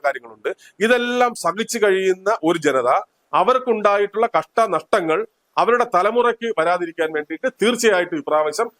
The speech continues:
അവർ മുൻകൂട്ടി കാലേക്കൂട്ടി അവർ തീരുമാനിച്ചിരിക്കുന്നതാണ്. ഏ, നഗര-, മറ്റു നഗരങ്ങളെ പോലെ,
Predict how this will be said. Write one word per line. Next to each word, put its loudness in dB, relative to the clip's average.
അവർ 0
മുൻകൂട്ടി 0
കാലേക്കൂട്ടി 0
അവർ 2
തീരുമാനിച്ചിരിക്കുന്നതാണ്. -2
ഏ, 2
നഗര-, 0
മറ്റു -2
നഗരങ്ങളെ 0
പോലെ, -8